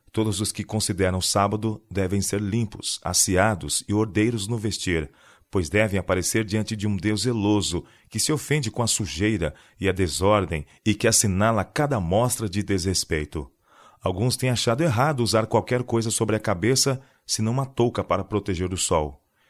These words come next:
Esses vão a grandes extremos. Não pode ser classificado como orgulho o uso de uma touca de bom gosto, de palha lisa ou de seda. Nossa fé, se colocada em prática,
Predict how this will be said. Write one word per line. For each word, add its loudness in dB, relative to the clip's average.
Esses -2
vão -2
a -2
grandes -4
extremos. -4
Não 2
pode 4
ser 2
classificado -2
como -2
orgulho 0
o 0
uso 0
de -4
uma -2
touca 2
de 0
bom -2
gosto, 0
de -4
palha -4
lisa -2
ou -2
de -6
seda. -4
Nossa 0
fé, 0
se -4
colocada 2
em 0
prática, 0